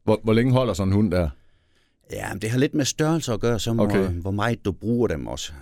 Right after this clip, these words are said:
Speaker 2: Altså, vi kan sige, øh, over i Københavnsområdet, der narkohunden derovre, de bliver brugt rigtig meget, for det befolkningstætheden også er det større derovre.
Speaker 1: Ja.
Speaker 2: Og vi har knap så mange opgaver her, så jeg har været heldig med mine, de er blevet, øh, øh, ti og så henholdsvis tolv år i tjenesten, og det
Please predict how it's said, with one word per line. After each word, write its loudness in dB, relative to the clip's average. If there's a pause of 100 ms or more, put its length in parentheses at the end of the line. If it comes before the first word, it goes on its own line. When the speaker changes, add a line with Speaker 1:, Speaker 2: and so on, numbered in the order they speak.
(100)
Speaker 2:
Altså, -6
vi -6
kan -6
sige, 0 (100)
øh, -2
over 0
i -2
Københavnsområdet, -4 (100)
der -4
narkohunden -2
derovre, -2
de -8
bliver -4
brugt -6
rigtig -4
meget, -6
for -14
det -10
befolkningstætheden -8
også -8
er -8
det -6
større -4
derovre. -8 (200)
Speaker 1:
Ja. 0 (460)
Speaker 2:
Og -6
vi 0
har -2
knap -4
så -8
mange -2
opgaver -8
her, -8
så -8
jeg -2
har 0
været 0
heldig -4
med -2
mine, 0
de -2
er -4
blevet, -2
øh, -2 (260)
øh, -6
ti -4
og -6
så -8
henholdsvis -6
tolv -8
år -6
i -8
tjenesten, -10
og -14
det -18